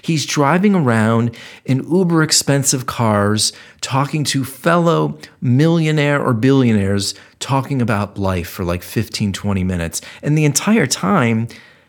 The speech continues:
his personality of narcissism just, like, oozes off the T V screen. Jerry Seinfeld has no conception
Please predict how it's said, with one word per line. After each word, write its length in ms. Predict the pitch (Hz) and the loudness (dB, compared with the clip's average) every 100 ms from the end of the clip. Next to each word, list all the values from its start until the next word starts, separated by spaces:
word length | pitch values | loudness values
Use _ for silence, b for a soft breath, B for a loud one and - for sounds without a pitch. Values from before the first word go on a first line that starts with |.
| B B _ _ _ | B B _ _ _
his 200 | 175 170 | -2 -2
personality 880 | - 175 - 147 127 131 156 156 123 | 0 0 2 2 2 2 2 2 0
of 140 | 104 | 0
narcissism 840 | 117 104 117 147 165 151 156 165 160 | 0 2 2 2 2 0 -2 -2 0
just, 260 | 131 - | -2 0
like, 240 | 131 123 - _ | 0 -2 -6 _
oozes 580 | 180 170 185 151 139 120 - | -6 -2 0 0 0 -2 -2
off 300 | 110 113 - | -2 -2 -4
the 100 | 131 | -4
T 260 | - 214 | -2 0
V 180 | 240 151 | 2 2
screen. 500 | 107 - 92 82 82 - _ _ _ _ _ _ _ | 2 0 -2 -2 -8 -14 _ _ _ _ _ _ _
Jerry 260 | - 180 202 | -2 2 2
Seinfeld 600 | 185 175 170 151 127 117 | 2 0 0 2 0 2
has 240 | 120 110 | 0 -2
no 560 | 117 127 143 151 165 - b b b b b b - | 0 2 4 2 0 -4 b b b b b b -6
conception 840 | 139 120 - 151 147 - 98 101 | -2 0 2 2 0 -2 -2 -2